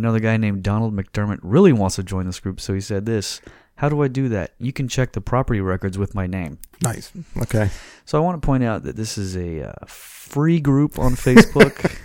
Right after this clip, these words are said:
Speaker 2: <laughs>
Speaker 1: that it's public. You, <laughs> there's,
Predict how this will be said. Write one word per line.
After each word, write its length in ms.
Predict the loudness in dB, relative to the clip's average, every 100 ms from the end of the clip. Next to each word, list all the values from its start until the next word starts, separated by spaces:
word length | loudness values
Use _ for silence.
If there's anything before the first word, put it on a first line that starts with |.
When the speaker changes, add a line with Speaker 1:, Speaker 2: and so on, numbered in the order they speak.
| -6 0 -2
Speaker 2:
<laughs> 340 | 2 -2 0
Speaker 1:
that 360 | 0 2 0 0 0
it's 160 | 0
public. 580 | 0 2 4 4 2 -4 -14 -18 -20 -20 -20 -20 _
You, 160 | 2 4 4 0
<laughs> 220 | -14 0
there's, 260 | 2 2